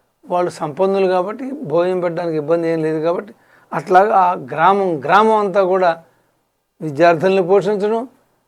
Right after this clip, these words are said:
శివభక్తిని పెంపొందింపజేయడం, నమ్మక చమకాలు చెబుతూ ఉండడం, ఇది ఆ గ్రామంలో ఉండేటువంటి స్థితి. కాబట్టి ఇతనికి కూడా, రుద్ర పశుపతికి కూడా చిన్నప్పటి నుంచి అదే అలవాటు తయారు.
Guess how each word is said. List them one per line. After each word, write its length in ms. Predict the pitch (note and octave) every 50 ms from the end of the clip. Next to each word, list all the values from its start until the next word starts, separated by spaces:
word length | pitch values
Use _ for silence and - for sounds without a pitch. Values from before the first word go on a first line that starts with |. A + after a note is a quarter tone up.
| _ _ _ -
శివభక్తిని 640 | - - F3 F#3 F3 G#3 G#3 F#3 F3 G#3+ G3+ F#3+
పెంపొందింపజేయడం, 920 | F#3 F#3+ F3+ F3+ G3+ G3+ G3+ G3+ G3 G3 G3 G3 G#3 G#3 G3+ G#3+ G#3+ G#3+ _ _ _ _ _ -
నమ్మక 240 | F#3+ F#3 F#3+ E3 F3+
చమకాలు 400 | F3+ G3 F#3 F3+ E3 F#3 F3 E3
చెబుతూ 320 | C3 F3+ F3 E3+ F#3 F#3+
ఉండడం, 200 | F#3+ F#3 F#3 B3 -
ఇది 260 | - E3 E3 G#3+ C4+ - -
ఆ 300 | - G3 E3+ E3 E3+ - - - C#3+
గ్రామంలో 500 | D#3 D#3+ D#3+ E3 E3+ E3 E3 E3 E3 E3
ఉండేటువంటి 640 | E3 D#3+ D#3+ D#3 D3+ D#3 E3+ F#3 G#3 G#3+ A3+ F#3+ F#3+ _ _ _ _ _ _
స్థితి. 380 | - - _ - G3+ F3 F#3+ G3
కాబట్టి 380 | F#3+ F#3+ F#3+ G3 G#3+ F#3 -
ఇతనికి 540 | - - F3 E3+ G3 F#3+ B3+ B3 A#3+ A3+ A#3+
కూడా, 460 | - A3 A3 A3 G3+ F3 E3 E3+ F#3+ - - _ _ _ _ _ _ _ _ -
రుద్ర 340 | F3 F3+ E3+ E3 F#3+ A#3+ A#3+
పశుపతికి 640 | A3 G#3+ A#3 F#3 D#3 G#3+ G#3 G#3+ G3 F#3+ G3+ F#3 F3
కూడా 180 | G3 F#3+ -
చిన్నప్పటి 520 | - F#3 G3 G3 F#3 F3+ F3+ D#3+ F#3+ F3+ F3
నుంచి 280 | F3 D#3+ E3 G#3 A#3 - _ _ _ _ _ -
అదే 440 | G3 D3 D3+ E3+ F3+ F#3+ G3 G#3 G#3+
అలవాటు 400 | F#3+ E3+ E3 D#3+ E3 F#3+ B3+ -
తయారు. 240 | G3 C#3+ B2+ -